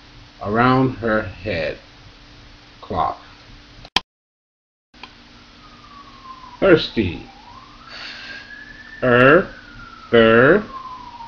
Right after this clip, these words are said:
st, e, st,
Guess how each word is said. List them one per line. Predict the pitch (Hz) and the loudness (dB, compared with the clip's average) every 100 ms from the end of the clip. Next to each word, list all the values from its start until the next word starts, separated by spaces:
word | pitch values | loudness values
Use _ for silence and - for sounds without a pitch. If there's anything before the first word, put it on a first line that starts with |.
| 880 855 855 | -18 -16 -12
st, | - - - - - - - - - - - - | -6 -6 -6 -8 -10 -18 -20 -20 -20 -20 -20 -8
e, | 139 135 117 98 85 73 - - - | 0 2 2 -2 -6 -12 -18 -20 -20
st, | - - 127 113 95 | -14 0 4 4 0